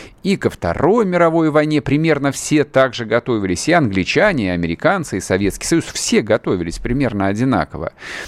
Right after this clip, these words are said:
Но, а, спустя очень короткое время,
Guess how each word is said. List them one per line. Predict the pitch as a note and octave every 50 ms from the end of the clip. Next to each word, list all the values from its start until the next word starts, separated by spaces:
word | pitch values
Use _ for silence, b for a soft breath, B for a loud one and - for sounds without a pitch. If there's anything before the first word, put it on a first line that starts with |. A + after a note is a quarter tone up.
| B B -
Но, | B2 B2+ C#3+ D#3 E3 E3+ D#3+ D3+ D3 C#3+ B2 - - _
а, | C3+ C3 B2+ A#2+ A#2+
спустя | - - - D3+ C#3+ - - E3+ D#3+
очень | D#3+ D#3+ D#3 - D3+ C#3
короткое | - D3+ D3+ D3 C3+ - - C3+ C3 C3
время, | C3 D#3+ G#3 C4+ A#3 F#3+ E3 C3 A#2 G2+ -